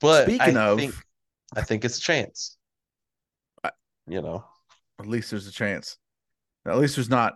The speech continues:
Speaker 2: no chance in hell. Speaking of theories that have been floated on this podcast for quite some time, Oh boy, we are, we are,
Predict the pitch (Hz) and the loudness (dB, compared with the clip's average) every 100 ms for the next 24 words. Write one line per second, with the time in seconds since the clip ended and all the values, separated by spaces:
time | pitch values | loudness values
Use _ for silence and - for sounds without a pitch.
0 | - 110 113 113 - 113 104 - - 107 | -4 0 2 0 -2 -2 -2 -6 -12 -8
1 | 117 104 78 82 _ _ _ _ _ _ | -4 -4 -4 -12 _ _ _ _ _ _
2 | _ _ _ _ - 151 143 110 101 - | _ _ _ _ 0 0 2 0 0 -4
3 | - _ _ - - 240 240 147 123 127 | -20 _ _ -2 2 6 8 6 4 2
4 | 117 110 107 - 202 262 220 180 165 - | 2 2 -4 0 4 6 6 4 0 0
5 | 120 110 - 107 107 107 - 127 127 - | 2 2 0 -2 -2 -10 0 0 0 -4
6 | 120 110 104 92 87 87 _ _ _ _ | -4 -2 -2 -2 -4 -10 _ _ _ _
7 | _ _ 107 143 156 170 180 156 139 107 | _ _ -2 0 4 6 6 6 4 4
8 | 104 127 170 147 127 120 117 - - 135 | 2 2 4 6 6 4 2 -2 -4 0
9 | 135 120 117 | 4 4 2